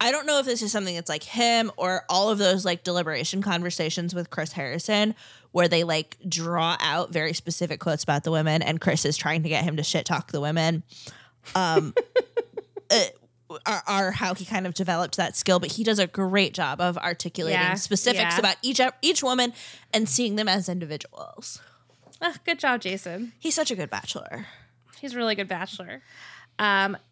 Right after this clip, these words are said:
Speaker 2: Naomi's date card says, "Don't look down because you might fall in love." And of course, Melissa goes, "Or not, <laughs> ha, ha, ha." Like, Melissa, let Naomi have this for one second. <laughs> So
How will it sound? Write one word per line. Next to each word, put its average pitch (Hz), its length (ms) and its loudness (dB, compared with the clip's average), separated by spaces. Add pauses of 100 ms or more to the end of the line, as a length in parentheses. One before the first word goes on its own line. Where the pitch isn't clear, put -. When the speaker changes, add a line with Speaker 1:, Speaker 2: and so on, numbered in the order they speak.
(100)
Speaker 2:
Naomi's 254 480 2
date 214 260 2
card 196 240 2
says, 190 300 0
"Don't 254 260 2
look 294 160 0
down 262 360 2
because 196 320 -4
you 190 100 0
might 233 260 4
fall 180 600 4 (580)
in 214 280 0
love." 175 540 0
And 214 100 -4
of 196 100 -8
course, 226 280 2
Melissa 214 360 2
goes, 196 280 2
"Or 320 180 4
not, 392 320 4
<laughs> - 0 -
ha, 330 180 4
ha, 302 160 0
ha." 277 300 -2 (800)
Like, - 240 -12
Melissa, 277 420 2
let 233 220 2
Naomi 269 380 0
have 226 260 0
this 220 140 -2
for 214 160 -4
one 185 500 0
second. - 560 -4
<laughs> 247 60 -6 (1080)
So 233 520 4